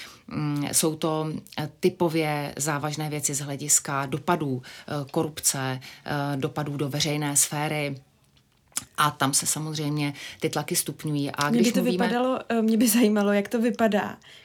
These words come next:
Speaker 2: když jako říkáte, tlaky se stupňují. Co to znamená? Jak
Speaker 1: No
Speaker 2: ty
Speaker 1: tak,
Speaker 2: tlaky
Speaker 1: eh,
Speaker 2: vypadají?
Speaker 1: ehm, musíte si představit celou tu škálu.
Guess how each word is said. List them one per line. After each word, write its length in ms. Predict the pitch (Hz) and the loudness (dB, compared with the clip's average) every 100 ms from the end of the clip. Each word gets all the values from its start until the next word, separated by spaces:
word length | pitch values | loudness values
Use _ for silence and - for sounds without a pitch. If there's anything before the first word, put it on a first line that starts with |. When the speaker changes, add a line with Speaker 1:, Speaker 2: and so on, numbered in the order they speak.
| - | -12
Speaker 2:
když 180 | 202 220 | -8 -6
jako 340 | 220 220 214 - - | -2 -4 -4 -10 -8
říkáte, 680 | 208 214 220 214 220 220 220 - _ _ | -6 -2 0 0 0 0 0 -8 _ _
tlaky 300 | - 214 214 | -2 0 0
se 120 | 208 220 | -2 -4
stupňují. 540 | - 202 208 196 180 | -4 -4 -2 -2 -2
Co 120 | - | -6
to 100 | 285 | -6
znamená? 360 | 285 254 247 220 | -4 -2 0 0
Jak 100 | - | 0
Speaker 1:
No 80 | 269 | 2
Speaker 2:
ty 60 | |
Speaker 1:
tak, 80 | 254 | 2
Speaker 2:
tlaky 160 | 240 185 | 4 6
Speaker 1:
eh, 20 | |
Speaker 2:
vypadají? 340 | 180 170 190 170 | 6 4 2 0
Speaker 1:
ehm, 440 | 165 165 156 156 - _ _ - | 2 0 -2 -8 -16 _ _ -10
musíte 300 | 180 175 240 | -4 0 4
si 120 | 233 | 4
představit 440 | 240 202 - 214 220 | 4 2 2 0 2
celou 200 | 202 208 | 0 0
tu 100 | 220 | -2
škálu. 540 | - 185 165 156 123 | -2 -2 -2 -2 -6